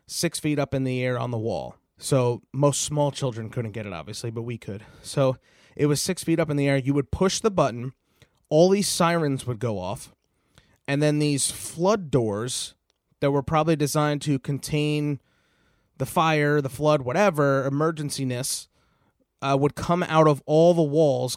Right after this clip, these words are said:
You know, they would cut off the elevators, they would cut off the outside, they would cut off the stairs, they would, everything. So they came out of all these walls, right? And they would lock it into, like, these little square sections, right? So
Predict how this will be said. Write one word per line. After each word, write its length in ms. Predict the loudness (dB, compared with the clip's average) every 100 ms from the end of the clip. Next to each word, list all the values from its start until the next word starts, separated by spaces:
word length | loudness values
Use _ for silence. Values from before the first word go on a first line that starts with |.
| -6
You 120 | -2
know, 80 | 0
they 120 | 2
would 120 | 0
cut 220 | -2 0 0
off 120 | 0
the 140 | 2
elevators, 520 | 2 2 0 -2 -4
they 100 | -4
would 160 | -4 -4
cut 180 | -2 0
off 160 | -2
the 160 | -4 -4
outside, 580 | -4 -4 -2 -2 -2 -4
they 120 | -6
would 160 | -8 -6
cut 200 | -2 0
off 220 | -2 -6 -10
the 260 | -6 -6
stairs, 520 | -6 -2 0 0 0 -4
they 100 | -4
would, 140 | -6 -6 -2
everything. 300 | -2 -2 -4
So 100 | -6
they 80 |
came 180 | -6 -6
out 120 | -4
of 80 | -4
all 100 | -4
these 220 | -4 -6
walls, 340 | -4 -4 -4 -6
right? 120 | -6
And 80 | -4
they 40 |
would 120 | -4 -4
lock 320 | -2 0 -2
it 120 | -8 _ _ _
into, 160 | -8 -6
like, 160 | -6
these 200 | -6 -8
little 100 | -6
square 300 | -8 -6 -6
sections, 500 | -4 -6 -6 -10 -12
right? 220 | -10 -10 -12 _ _ _ _ _ _ -16
So 380 | -2 4 4 4